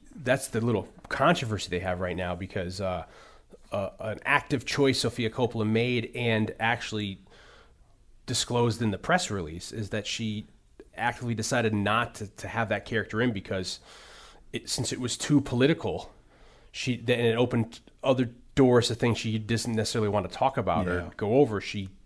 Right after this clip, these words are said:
Speaker 1: and that's getting some backlash. And I actually, you know, that's another thing I heard. I forgot where I read that someone's knocking this version, the seventy version, saying, "Well, they didn't really do a good example of covering it there." And I was like, "No, I think
Speaker 2: Well, one,
Speaker 1: that
Speaker 2: that
Speaker 1: aspect of it is really well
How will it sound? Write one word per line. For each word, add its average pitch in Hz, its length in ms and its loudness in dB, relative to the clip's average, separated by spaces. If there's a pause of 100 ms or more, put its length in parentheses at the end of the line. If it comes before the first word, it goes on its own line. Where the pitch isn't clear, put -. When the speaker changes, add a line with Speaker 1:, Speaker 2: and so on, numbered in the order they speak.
(200)
Speaker 1:
and 113 160 2
that's 113 220 2
getting 107 220 0
some 101 180 -6
backlash. 139 600 -2 (580)
And 117 80 2
I 113 100 6
actually, 117 460 2
you 160 100 0
know, 131 120 6
that's 113 200 2
another 139 220 10
thing 120 180 4
I 104 80 2
heard. 107 200 2
I 101 80 0
forgot 104 340 -4
where 135 180 2
I 117 80 2
read 90 240 -2
that 92 120 -8
someone's 98 500 -4
knocking 104 520 -2
this 147 240 2
version, 101 460 -2
the 90 60 -4
seventy 151 320 0
version, 98 280 -2
saying, 92 180 -4
"Well, 95 100 -4
they 165 80 2
didn't 202 140 0
really 151 220 -2 (580)
do 135 160 4
a - 20 2
good 131 140 6
example 113 420 0
of 90 160 -12
covering 113 480 0
it 92 120 -6
there." 151 200 2
And 113 80 0
I 107 60 -4
was 123 100 -8
like, 135 140 -8
"No, 190 240 4
I 165 160 8
think - 540 0 (560)
Speaker 2:
Well, 208 120 8
one, 185 520 8
Speaker 1:
that 160 160 8
Speaker 2:
that - 20 10
Speaker 1:
aspect 160 460 4
of 147 100 4
it 135 60 2
is 117 120 4
really 123 340 10
well 98 420 2